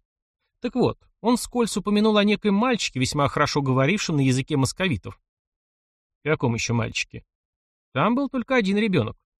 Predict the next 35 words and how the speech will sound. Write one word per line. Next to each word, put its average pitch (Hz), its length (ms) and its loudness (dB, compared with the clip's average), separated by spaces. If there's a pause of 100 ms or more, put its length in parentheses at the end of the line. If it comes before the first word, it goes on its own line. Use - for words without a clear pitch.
(400)
«Ах, 139 200 2
да, 170 240 2
принцесса 139 520 -4
ведь 123 100 -4
была 135 220 2
в 127 40 2
мужском 131 400 -4
платье. 147 400 -4
Прости, 147 400 -4
сразу 151 260 -4
не 151 80 -2
сообразил. 156 520 -4
Но 123 100 0
что - 160 -4
тебя 135 160 -2
беспокоит?» 127 600 -4 (840)
«Не 143 240 2
разочаровывай 135 640 2
меня, 110 220 2
Густав». 120 360 -6 (680)
«Но 117 120 0
я 104 100 0
всё 110 140 -4
же 98 80 0
не 101 100 0
понимаю». 110 460 -2 (460)
«О, 151 160 2
Господи, 127 420 2
это 127 160 2
король 147 320 2
нашей 180 280 0
бедной 175 260 2
Швеции». 180 580 -4 (600)
«Прекрати, 110 420 -6
пожалуйста». - 480 -12